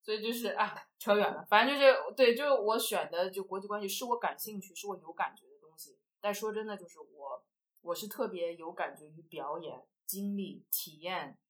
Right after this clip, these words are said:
然后人之间的情感、人之间的矛盾，然后去用一种比较夸张的方式去体会它。所以跟这个东西相关的我可能都会感兴趣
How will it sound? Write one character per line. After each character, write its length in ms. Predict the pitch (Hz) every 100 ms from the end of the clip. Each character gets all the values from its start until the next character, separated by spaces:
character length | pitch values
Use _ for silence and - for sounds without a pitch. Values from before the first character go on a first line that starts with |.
| _ _
然 220 | 160 160
后 240 | 170 156
人 180 | 156 165
之 100 | 180
间 160 | 190 185
的 80 | 175
情 300 | - 156 156
感、 260 | 156 - _
人 160 | 160 170
之 120 | 185
间 160 | 185
的 100 | 175
矛 260 | 156 143 143
盾， 320 | 165 170 135 - _ _ _ _
然 120 | 165 160
后 80 | 160
去 140 | 190
用 160 | 185 175
一 60 |
种 440 | 160 156 147 - - _
比 80 | 156
较 140 | 151
夸 180 | - 180
张 100 | 175
的 100 | 160
方 200 | 160 165
式 140 | 170
去 160 | 165 190
体 240 | - -
会 240 | - 175 156
它。 300 | 147 143 - _ _
所 160 | - 247
以 180 | 233
跟 220 | 240 294 294
这 80 |
个 80 | 247
东 120 | 233
西 60 | 220
相 280 | 196 214 214
关 180 | 214 202
的 80 |
我 100 | 160
可 120 | 190 160
能 120 | 151
都 100 | 349
会 80 | 381
感 180 | 381
兴 160 | - -
趣 140 | -